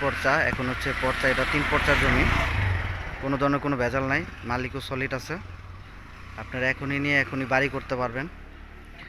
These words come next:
মেইন রোড থেকে একটু নিচু, বেশি নিচু না। আর আশেপাশে এখানে বাড়িঘর আছে, সব ধরনের সু-, সুযোগ সুবিধা আছে। পাশে হলো মসজিদের জায়গা, আর পাশে সামনে হলো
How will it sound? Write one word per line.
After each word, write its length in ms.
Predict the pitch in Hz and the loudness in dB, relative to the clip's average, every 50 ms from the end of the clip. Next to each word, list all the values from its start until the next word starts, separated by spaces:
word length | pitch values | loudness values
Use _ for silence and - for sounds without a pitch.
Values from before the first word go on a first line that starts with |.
| - - - - | -16 -16 -14 -8
মেইন 200 | 117 131 135 139 | -4 -2 -2 0
রোড 100 | 139 143 | -2 -2
থেকে 280 | 143 - - 151 131 151 | -4 -6 -8 -2 0 0
একটু 240 | 151 - - - 139 | -2 -2 -4 -6 -4
নিচু, 320 | 139 143 135 - 180 196 | -4 -4 -4 -4 -6 -4
বেশি 260 | 170 143 135 - - | -2 -4 -4 -2 -2
নিচু 220 | 135 139 - - 117 | -6 -6 -6 -6 -6
না। 100 | 113 110 107 | -4 -2 -2
আর 60 | 110 | -2
আশেপাশে 580 | 117 120 - - 123 123 127 - - 131 135 139 - - - - - - - | -4 -6 -6 -8 -8 -8 -8 -6 -4 -4 -4 -4 -6 -14 -20 -20 -20 -20 -16
এখানে 480 | - 110 - - 120 117 120 120 117 120 - - - - - - - - - - | -16 -14 -12 -10 -8 -6 -6 -6 -8 -8 -12 -18 -20 -20 -20 -20 -20 -20 -20 -10
বাড়িঘর 420 | - 113 113 117 123 117 123 117 117 | -6 -6 -6 -6 -6 -6 -4 -4 -4
আছে, 420 | 117 110 - - 123 117 120 123 123 - - - - - - - | -4 -6 -6 -8 -8 -8 -8 -10 -12 -16 -20 -20 -20 -20 -20 -16
সব 100 | - 117 107 110 | -16 -16 -14 -12
ধরনের 320 | 123 120 120 117 120 120 117 107 113 - - | -12 -10 -10 -10 -10 -10 -12 -14 -16 -16 -14
সু-, 140 | - 117 113 - | -14 -14 -14 -12
সুযোগ 260 | - 139 123 131 123 | -10 -8 -8 -8 -10
সুবিধা 320 | - - 120 123 117 120 | -10 -10 -8 -8 -6 -8
আছে। 240 | 113 - - 120 117 - - | -8 -8 -10 -10 -10 -8 -8
পাশে 240 | 120 113 - - | -10 -8 -8 -10
হলো 120 | 117 113 120 | -8 -8 -6
মসজিদের 440 | 120 120 120 110 107 107 123 123 113 | -6 -8 -8 -10 -10 -8 -8 -6 -6
জায়গা, 340 | 120 113 110 107 110 120 143 - - - - - - - - - - - - | -6 -6 -6 -6 -8 -10 -12 -16 -20 -20 -20 -20 -20 -20 -20 -20 -20 -20 -14
আর 100 | - 101 - - | -14 -14 -10 -8
পাশে 400 | 120 117 - - 120 120 120 117 | -8 -8 -6 -6 -6 -6 -6 -6
সামনে 320 | - - 127 123 120 120 | -6 -6 -4 -4 -4 -6
হলো 320 | 117 120 123 123 123 123 | -6 -6 -6 -6 -6 -6